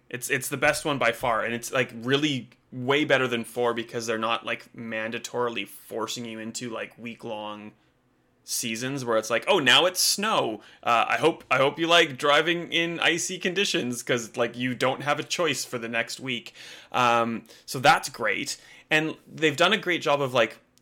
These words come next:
and, and, you know, I would have loved it if it was the same in Horizon three. They've, they've made Mexico, like,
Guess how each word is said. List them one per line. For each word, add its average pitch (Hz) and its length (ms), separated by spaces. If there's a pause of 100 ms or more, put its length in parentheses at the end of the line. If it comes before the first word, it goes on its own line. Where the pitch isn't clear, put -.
(260)
and, 147 160
and, 147 260
you 143 220
know, 117 180 (240)
I 123 120
would 139 140
have 120 120
loved 120 320
it 117 60
if 113 120
it 110 80
was 113 140
the 110 80
same 117 260
in 110 240
Horizon 113 440
three. 127 340
They've, 117 280 (300)
they've 113 420 (300)
made 143 640 (320)
Mexico, 123 680
like, 104 360